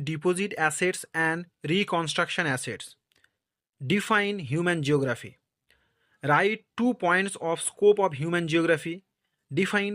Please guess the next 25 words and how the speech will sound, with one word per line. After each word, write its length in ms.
population 380
geography, 460
explain 480
economic 320
geography, 460
give 360
two 140
characteristics 680
of 60
political 380
geography, 440
define 500
social 340
and 80
cultural 460
geography, 440
what 260
is 140
the 80
role 180
of 100
environment 680
geography 540
in 80
human 320